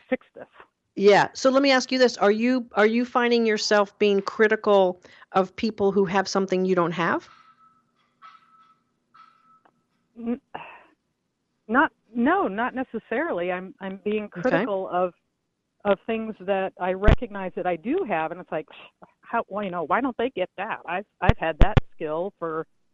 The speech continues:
Speaker 1: forever. You know, why are they so slow? Kind of
Speaker 2: Ah,
Speaker 1: thing.
Speaker 2: so you're
Speaker 1: I
Speaker 2: judging others for their lack of talent or intelligence or whatever.
Speaker 1: Yeah, and that boosts my ego for a moment, and then
Speaker 2: Huh.
Speaker 1: I feel like crap again, and I still go back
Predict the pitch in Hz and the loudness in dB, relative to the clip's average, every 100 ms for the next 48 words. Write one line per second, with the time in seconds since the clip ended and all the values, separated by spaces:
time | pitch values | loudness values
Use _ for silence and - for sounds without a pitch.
0 | _ _ - 170 196 190 147 143 151 165 | _ _ -6 -2 0 -2 -10 -20 -16 -14
1 | 160 175 170 190 190 208 285 160 147 - | -12 -12 -8 -6 -4 -6 -8 -12 -14 -12
2 | 151 143 135 - _ _ _ _ - 165 | -10 -8 -12 -16 _ _ _ _ 0 4
3 | 160 160 151 135 - 185 180 170 196 196 | 4 4 4 2 2 4 4 4 4 4
4 | 196 175 - 190 196 180 170 160 - - | 2 0 2 4 4 4 2 -2 -8 -2
5 | 160 156 151 151 147 143 139 - - 156 | 2 2 0 0 2 2 0 -6 -4 0
6 | 147 143 139 139 _ _ _ - 190 165 | 2 0 -6 -10 _ _ _ 0 2 2
7 | 139 127 139 131 113 110 - 170 151 208 | 0 -6 -8 -6 -4 -4 -6 -6 0 2
8 | 175 139 127 120 131 120 120 117 87 65 | 2 2 -2 -6 -4 -4 -2 -2 -2 -6
9 | - - - - _ _ _ _ - 220 | -14 -6 -6 -6 _ _ _ _ -2 2
10 | 208 - 190 190 196 202 208 226 - 175 | 2 0 -4 -4 -6 -4 -4 -4 -8 -10
11 | 247 208 180 165 165 - 160 156 208 277 | -8 -10 -8 -6 -6 -8 -12 -10 -14 -14
12 | 151 156 - _ _ _ 180 180 175 156 | -12 -12 -12 _ _ _ 2 4 4 0
13 | 156 - 160 151 - 190 208 196 147 147 | -4 -6 -4 -4 -2 -2 -2 -4 -6 -6
14 | 143 156 175 156 - - 180 170 165 160 | -6 -4 0 0 -2 -4 -2 -2 0 -2